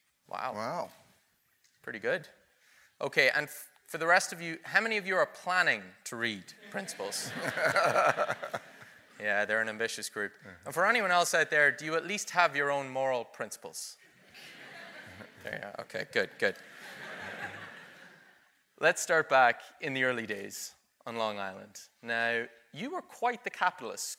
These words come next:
Speaker 1: growing up. You were a paper boy, a lawnmower, a snow shoveler, and a golf caddy. And at the ripe old age of twelve,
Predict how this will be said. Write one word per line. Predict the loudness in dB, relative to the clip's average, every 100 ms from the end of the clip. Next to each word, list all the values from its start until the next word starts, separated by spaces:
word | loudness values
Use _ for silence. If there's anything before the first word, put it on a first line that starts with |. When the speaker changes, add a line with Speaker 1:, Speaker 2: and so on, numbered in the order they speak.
| -6
Speaker 1:
growing | -4 -4 -6
up. | -12 _ _ _ _ _ _
You | -14 -12 -6
were | 0 0 0
a | -4
paper | -4 -4 -4
boy, | -2 -2 -2 -10 _ _ _ _ -12
a | 0
lawnmower, | 2 2 -2 -6 -8 -8 _ _ _ -10
a |
snow | -4 -2 -2
shoveler, | 0 -2 -2 -8 -8 _ _ _ -8
and | 0
a |
golf | 4 4 2
caddy. | -2 -2 -8 -14 _ _ _ _ _ _ _ -10
And | -8
at | -4
the |
ripe | 2 2 2
old | -2 -2
age | -4 -4 -8
of | -14
twelve, | -4 2 2 2 -2 -12 -18